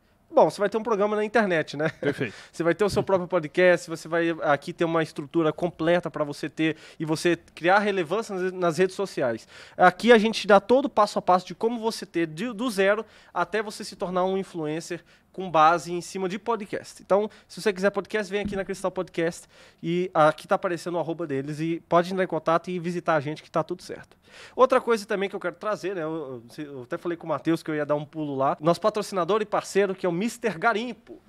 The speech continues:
Speaker 1: que é essa empresa aqui, eles têm várias camisas de marca, se vocês quiserem, dá, dá pra
Speaker 2: Ah,
Speaker 1: dar
Speaker 2: legal.
Speaker 1: um pulo lá.
Speaker 2: Vamos lá.
Speaker 1: Os caras são fera, os caras só traz conteúdo, assim,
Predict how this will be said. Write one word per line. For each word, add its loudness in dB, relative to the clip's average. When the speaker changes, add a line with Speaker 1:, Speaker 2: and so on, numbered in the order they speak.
Speaker 1:
que -6
é 0
essa -4
empresa -6
aqui, -14
eles -4
têm -6
várias -2
camisas -8
de -8
marca, -2
se -14
vocês -8
quiserem, -4
dá, -2
dá -2
pra 4
Speaker 2:
Ah, 4
Speaker 1:
dar 4
Speaker 2:
legal. 2
Speaker 1:
um -8
pulo 0
lá. 0
Speaker 2:
Vamos -10
lá. -12
Speaker 1:
Os -18
caras 2
são -4
fera, 0
os -18
caras 2
só -4
traz -2
conteúdo, -4
assim, -2